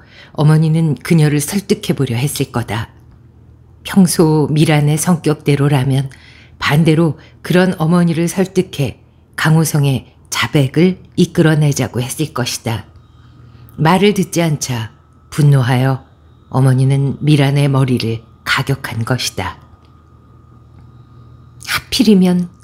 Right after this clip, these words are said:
이때 강호성은 머리를 쥐어뜯고 싶은 심정이었다. 곧 선거다. 이런 가정불화가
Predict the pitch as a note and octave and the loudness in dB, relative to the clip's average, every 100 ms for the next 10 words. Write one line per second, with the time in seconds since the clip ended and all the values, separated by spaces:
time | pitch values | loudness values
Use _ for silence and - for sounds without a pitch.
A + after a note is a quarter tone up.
0 | - C#3+ - - A2+ - - _ _ _ | -8 -8 -8 -10 -8 -8 -16 _ _ _
1 | - - - - - - - C3 C3+ D#3+ | -20 -20 -20 -20 -20 -10 -4 -2 0 0
2 | D3 E3+ E3 - - - D#3 D#3+ D#3+ E3+ | 2 2 0 -8 -16 -2 0 0 -2 -4
3 | - F3 F#3 E3+ - D3+ - B2+ B2 F3 | 0 0 0 -2 -4 -6 -6 -6 -2 2
4 | E3+ D3+ D3+ D3 - A2 A#2 - - _ | 2 2 2 0 -2 -6 -6 -10 -20 _
5 | _ - - - - E3+ - - - - | _ -20 -20 -18 0 0 0 -18 -16 -10
6 | - G#3+ F#3+ F3 D#3+ A2+ G2+ - - - | 0 2 4 0 -2 -4 -8 -12 -20 -20
7 | - - - - - F#3+ F#3 F#3 - D3 | -20 -20 -20 -14 -2 2 2 0 -2 0
8 | F#3 F#3 - C#3+ C#3 A2+ B2+ | 2 2 2 0 0 -4 -6